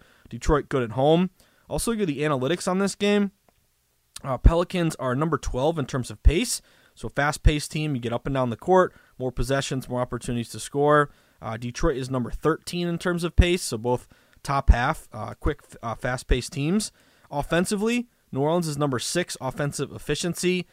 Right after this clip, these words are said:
and defensively, Detroit is almost dead last. They're second to last, twenty-ninth overall.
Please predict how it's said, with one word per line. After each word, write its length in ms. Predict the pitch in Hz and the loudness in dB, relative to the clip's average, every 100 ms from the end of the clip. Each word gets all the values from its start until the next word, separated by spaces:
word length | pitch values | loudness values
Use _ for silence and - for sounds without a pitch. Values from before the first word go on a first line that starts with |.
| _ _ - | _ _ -10
and 140 | 127 | -4
defensively, 640 | 208 269 208 196 180 170 165 | -2 0 0 0 2 0 0
Detroit 460 | 160 - 185 185 | -6 0 2 4
is 260 | 139 135 - | 2 -2 -4
almost 380 | - 240 294 - | -2 4 4 6
dead 200 | 214 202 | 6 8
last. 320 | 185 131 - | 6 4 -2
They're 100 | 135 | -8
second 320 | - 185 208 185 | -2 -2 -2 -4
to 80 | 156 | 0
last, 340 | 147 139 - | 2 0 -2
twenty-ninth 580 | - 165 170 160 143 - | -6 -4 -2 -2 -4 -4
overall. 560 | 127 123 123 123 110 | -8 -2 2 2 0